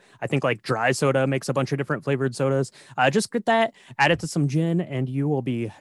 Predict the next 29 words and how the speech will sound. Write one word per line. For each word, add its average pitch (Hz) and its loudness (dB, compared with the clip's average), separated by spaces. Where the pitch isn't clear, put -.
good 123 -6
to 143 -4
go 131 2
on, 120 -4
uh, 117 -8
you 165 -2
know, 135 2
just 220 -2
a 170 4
quick 208 0
weeknight 160 -2
cocktail. 175 2
You 190 2
don't 170 2
want 156 -4
to, 143 2
uh, 131 2
mess 139 -2
around 151 2
with 143 -2
a 117 -2
hundred 131 2
ingredients. 127 -4
You'll 143 -2
be, 151 -2
you'll 147 -6
be 165 0
all 185 0
set. - -4